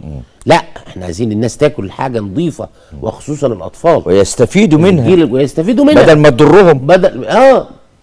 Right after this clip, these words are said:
Speaker 2: فهنا بقى نرجع للمجمد تاني.
Speaker 1: مم.
Speaker 2: في مجمد قصير الأمد،
Speaker 1: مم.
Speaker 2: ده حتى نسبة الفقد بتاعته بتبقى ضعيفة.
Speaker 1: مم.
Speaker 2: لا تتعدى لغاية أسبوع،
Speaker 1: مم.
Speaker 2: تمن أيام،
Speaker 1: مم.
Speaker 2: لا تتعدى تلاتة أربعة في المية من فوائدها.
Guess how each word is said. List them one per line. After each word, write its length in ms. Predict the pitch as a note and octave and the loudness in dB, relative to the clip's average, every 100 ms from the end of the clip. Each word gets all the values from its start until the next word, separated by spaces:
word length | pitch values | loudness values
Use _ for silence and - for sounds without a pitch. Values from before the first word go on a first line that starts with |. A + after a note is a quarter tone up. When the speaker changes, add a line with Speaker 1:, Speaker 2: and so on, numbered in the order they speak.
| - _ _ _ | -20 _ _ _
Speaker 2:
فهنا 380 | C#3 A#3 D4+ | 2 4 6
بقى 160 | C4+ A#3+ | 6 6
نرجع 280 | B3 A#3 F#3+ | 6 4 4
للمجمد 480 | F3 D#3+ F3+ G3 E3 | 4 4 4 4 2
تاني. 340 | D3 B2+ F2 - | 4 2 2 -6
Speaker 1:
مم. 220 | D#2+ D2 C2 | -10 -10 -6
Speaker 2:
في 140 | - A#3+ | 0 4
مجمد 480 | F#3+ E3+ C3+ A2+ | 6 6 4 2
قصير 440 | - G#2 - G#3 C4 | -4 -8 -4 0 2
الأمد، 400 | G#3 F#3 E3+ F#3 - - - | 2 2 2 0 -2 -20 -14
Speaker 1:
مم. 220 | E2 D2+ - | -12 -12 -12
Speaker 2:
ده 360 | A#2 F#3 G#3+ - G#2+ C#3+ F3 | 0 2 4 0 -6 -6 -6
حتى 360 | F3 F#3+ - | -4 -4 0
نسبة 260 | F#3 E3 D#3+ | 0 0 -2
الفقد 340 | C3+ A#2 E3+ C3+ | -4 -4 -4 -4
بتاعته 400 | B2 D#3+ D3 C3+ | -6 -6 -6 -6
بتبقى 320 | G2+ C3 G2+ | -6 -6 -6
ضعيفة. 380 | F#2 F#2+ G2 - _ - | -6 -8 -8 -14 _ -14
Speaker 1:
مم. 240 | E2 C#2+ C2+ | -12 -12 -8
Speaker 2:
لا 180 | C3+ E3+ | -6 -4
تتعدى 680 | D3 B2+ A2 C#3+ B2+ G#2 A#2 | -6 -8 -6 -6 -6 -8 -8
لغاية 440 | A2 G#2+ B2+ C#3+ - | -6 -4 -2 -2 -4
أسبوع، 460 | A#2+ G#2+ C3+ A2+ A2 _ _ _ | -10 -8 -6 -6 -8 _ _ _
Speaker 1:
مم. 80 | D2+ | -6
Speaker 2:
تمن 320 | D#3 F3 D#3 C#3 | -2 0 0 0
أيام، 420 | C#3+ D3 E3 E3+ - | 2 2 2 0 -6
Speaker 1:
مم. 200 | F2+ D#2+ - | -12 -12 -8
Speaker 2:
لا 180 | A#2+ E3+ | -4 -2
تتعدى 680 | D#3 B2 A#2 C3+ B2+ B2+ B2 - _ _ _ _ _ - - G2 A2 D#2+ G2 | -2 -4 -2 -2 0 0 -2 -6 _ _ _ _ _ -20 -16 -12 -14 -14 -6
تلاتة 280 | B2 C#3 D3+ | 0 0 0
أربعة 300 | C#3 A2+ - | 0 0 -2
في 140 | A2 A2 | -2 -4
المية 380 | G#2+ A#2+ G#2+ | 0 0 0
من 160 | F#2+ G2+ | -2 -6
فوائدها. 580 | - G2+ G2+ F#2 - | -6 -6 -4 -6 -10